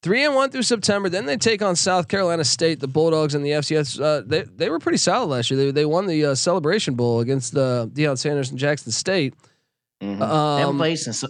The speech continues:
Speaker 2: two thousand nine. They haven't played South Carolina State since two thousand.
Speaker 1: Wow, man, come on, that should happen more often. Uh, uh, I mean, obviously, I'm gonna take, I'm gonna take South Carolina
Speaker 2: Yeah,
Speaker 1: here,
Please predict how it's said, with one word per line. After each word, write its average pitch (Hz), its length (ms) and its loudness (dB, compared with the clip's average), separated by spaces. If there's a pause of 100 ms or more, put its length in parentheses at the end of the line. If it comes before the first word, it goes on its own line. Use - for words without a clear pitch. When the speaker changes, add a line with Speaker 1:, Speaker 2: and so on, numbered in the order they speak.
Speaker 2:
two - 160 -4
thousand 101 380 -6
nine. 85 360 -12 (440)
They 117 80 -4
haven't 120 160 -4
played 107 160 -4
South 92 180 -8
Carolina 90 240 -12
State - 260 -12
since - 120 -18
two 98 140 -12
thousand. 90 240 -8
Speaker 1:
Wow, 123 400 -2 (460)
man, 156 200 -4
come 190 140 -2
on, 147 100 2
that 175 100 0
should 143 120 -4
happen 147 220 0
more 135 180 0
often. 147 400 0
Uh, 139 400 0 (1000)
uh, 160 580 2
I 170 80 -2
mean, 170 160 2
obviously, 175 300 0
I'm 147 80 0
gonna 135 100 0
take, 143 360 0 (160)
I'm 160 80 0
gonna 156 120 2
take 151 220 -2
South 143 220 0
Carolina 139 380 2
Speaker 2:
Yeah, 127 100 2
Speaker 1:
here, 120 180 0